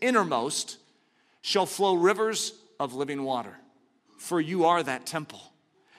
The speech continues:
and that throne is in you. You are the tabernacle of the Most High God." Anyone who believes in Almighty God, out of him will flow rivers of living water.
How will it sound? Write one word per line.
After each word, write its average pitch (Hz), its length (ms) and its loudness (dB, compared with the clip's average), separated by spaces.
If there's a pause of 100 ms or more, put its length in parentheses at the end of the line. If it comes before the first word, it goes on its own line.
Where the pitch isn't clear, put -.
and 165 160 -6
that 170 200 0
throne 202 460 2
is 160 220 -4
in 147 160 -2
you. 175 180 -2
You 170 220 -2
are 190 120 4
the 170 80 -6
tabernacle 170 800 0
of 135 80 -8
the 151 80 -4
Most 147 260 -4
High 131 160 0
God." 135 400 -2
Anyone 277 400 4
who 233 80 6
believes 208 680 2 (260)
in 202 100 2
Almighty 226 400 6
God, 233 280 6 (100)
out 311 260 6
of 247 140 -2
him 208 380 2 (560)
will 220 160 6
flow 240 500 6
rivers 277 560 4 (300)
of 170 120 2
living 208 280 2
water. 254 300 2